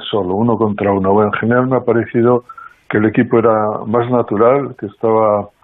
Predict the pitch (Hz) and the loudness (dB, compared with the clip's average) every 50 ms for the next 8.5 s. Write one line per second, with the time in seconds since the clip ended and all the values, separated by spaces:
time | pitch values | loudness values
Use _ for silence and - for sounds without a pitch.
0 | - - - _ _ _ - 110 107 - - 135 120 117 117 - - - 147 160 | -20 -20 -20 _ _ _ -4 -2 -2 0 0 2 2 2 0 0 0 2 2 2
1 | 156 - _ _ - - - _ _ _ _ - - 107 101 110 98 95 104 117 | 0 -2 _ _ -20 -20 -20 _ _ _ _ -6 -6 -4 0 0 0 2 2 2
2 | 123 123 120 120 117 110 107 107 - - 127 120 120 - - 104 104 98 95 92 | 2 2 2 2 2 2 0 0 0 0 0 0 0 -2 -2 -2 -2 0 0 -2
3 | 95 98 107 - 113 101 101 104 101 117 123 123 139 120 - - - 156 156 139 | -2 -2 -4 -4 -4 0 2 2 4 4 2 2 0 -4 -4 -2 0 0 0 0
4 | - 107 98 95 98 - - 113 107 98 104 98 98 101 104 - - 117 127 131 | -2 -4 -6 -6 -8 -8 -6 -6 -2 -2 0 2 2 2 2 2 2 2 2 2
5 | 131 123 120 113 110 117 120 123 120 - - 147 147 143 131 113 107 101 95 95 | 2 2 2 2 0 0 0 0 0 0 2 4 4 4 4 4 2 2 0 -4
6 | 92 - - 107 104 101 104 104 98 98 95 95 92 - - - - - - - | -8 -12 -14 -20 -10 -6 -4 -2 0 0 -2 -2 -6 -12 -20 -20 -20 -20 -20 -20
7 | - - _ _ _ - 127 123 123 120 110 104 104 - - 95 113 113 110 113 | -20 -20 _ _ _ 2 2 2 2 2 0 0 0 -2 -4 -4 -2 -2 0 2
8 | 117 127 131 117 117 117 - - - 220 | 2 2 2 2 2 0 2 2 2 2